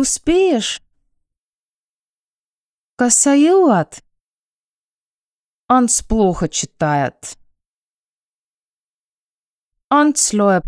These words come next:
halvasti. Они не понимают. Nad ei saa aru.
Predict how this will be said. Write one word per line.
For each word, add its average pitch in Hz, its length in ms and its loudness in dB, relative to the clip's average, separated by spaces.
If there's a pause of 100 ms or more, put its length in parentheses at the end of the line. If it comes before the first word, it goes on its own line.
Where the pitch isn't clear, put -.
halvasti. 139 960 -4 (1500)
Они 311 280 0
не 339 160 -4
понимают. 240 840 -2 (2500)
Nad 262 280 0
ei 277 140 4
saa 254 440 2
aru. 151 380 -2